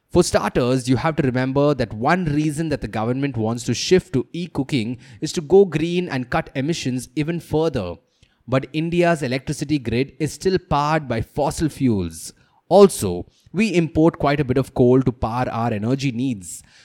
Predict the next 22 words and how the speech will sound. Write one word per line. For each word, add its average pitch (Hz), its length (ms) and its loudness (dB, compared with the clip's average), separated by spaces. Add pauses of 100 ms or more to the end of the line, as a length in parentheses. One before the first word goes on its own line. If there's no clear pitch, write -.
So 170 200 4
unless 196 340 2
we 202 100 0
make 160 240 -2
the - 80 -2
transition 131 640 -2
to 139 100 0
renewable 143 460 2
energy, 127 960 -2
e-cooking 185 640 0
could 139 220 -2
still 190 240 -2
contribute 156 640 0
a 135 80 -2
fair 175 320 0
bit 151 240 -4
to 135 60 -4
carbon 135 360 -4
emissions 127 480 -4
in 117 120 -4
its 147 200 -4
cycle. 104 460 -6